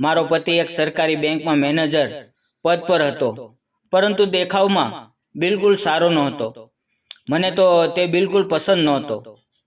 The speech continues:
તે ઘણો કાળો હતો અને ઉંમરમાં મારાથી દસ વર્ષ મોટો હતો. હું દેખાવમાં સુંદર અને ગોરી હતી. મને મેકઅપ કરી પાર્ટીઓમાં જવાનું ખૂબ પસંદ હતું. મેં મારા પતિના પૈસા જોઈને જ તેની સાથે લગ્ન કર્યા હતા.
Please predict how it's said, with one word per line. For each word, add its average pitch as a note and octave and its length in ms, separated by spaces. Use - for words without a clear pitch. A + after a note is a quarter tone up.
તે G#3+ 100
ઘણો F#3+ 300
કાળો F#3 360
હતો A#2+ 540
અને D#3+ 180
ઉંમરમાં D#3+ 540
મારાથી D#3+ 400
દસ D3+ 340
વર્ષ D#3+ 180
મોટો C#3+ 400
હતો. A2 440
હું F3+ 140
દેખાવમાં G3+ 480
સુંદર G3 400
અને F#3+ 220
ગોરી D#3 360
હતી. A2+ 460
મને E3 220
મેકઅપ D#3+ 480
કરી D#3+ 180
પાર્ટીઓમાં D#3 680
જવાનું D3+ 400
ખૂબ E3 200
પસંદ C#3+ 440
હતું. A2+ 440
મેં E3 200
મારા E3 220
પતિના F3 440
પૈસા D#3 400
જોઈને E3 420
જ B2 200
તેની G3+ 200
સાથે G3 320
લગ્ન F3+ 340
કર્યા D3+ 320
હતા. - 280